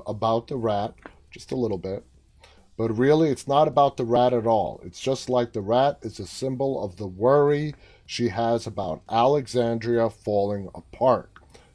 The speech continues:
The rat is eating up their grain, and she's seeing that, that they're in a problem with food,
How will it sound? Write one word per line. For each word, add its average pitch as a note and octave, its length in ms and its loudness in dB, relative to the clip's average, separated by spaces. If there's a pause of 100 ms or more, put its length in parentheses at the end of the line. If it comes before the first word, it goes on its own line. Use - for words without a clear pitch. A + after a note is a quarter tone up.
(140)
The G#2+ 120 -2
rat B2+ 460 4 (100)
is G2+ 240 -8
eating C#3+ 340 -4
up B2+ 300 2 (100)
their F#2+ 200 -4
grain, C3+ 680 -2 (320)
and G#2 140 -6
she's G#2 220 -10
seeing B2+ 760 -4
that, B2 480 2
that G#2 280 -6
they're G2+ 220 -2
in F#2+ 100 -6
a E2+ 60 -10
problem B2+ 600 0
with G2 280 -12
food, B2 500 2